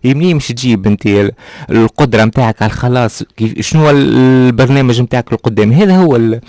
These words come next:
آه، هذا هو الإشكال، لأنه au delà de tout ça، كما قلت لك، الواحد فاصل أربعة هذوما اللي مبرمجين من ال اف ام اي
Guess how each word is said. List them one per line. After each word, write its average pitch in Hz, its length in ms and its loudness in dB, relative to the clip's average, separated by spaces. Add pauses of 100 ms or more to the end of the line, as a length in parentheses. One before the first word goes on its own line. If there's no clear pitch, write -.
(360)
آه، 104 960 -2
هذا 139 140 0
هو 131 160 2
الإشكال، 101 480 -2
لأنه 131 360 -2
au 156 280 0
delà 131 360 0
de - 20 -8 (120)
tout 101 160 -6
ça، 110 140 -4 (460)
كما 151 160 0
قلت - 240 -6
لك، 95 120 -6 (520)
الواحد 113 440 0
فاصل 104 380 -2
أربعة 95 640 -2
هذوما 98 400 -2
اللي 90 600 -4
مبرمجين 101 760 -2
من 101 80 -2
ال 104 80 -2
اف 110 180 -4
ام 107 120 0
اي 107 180 -4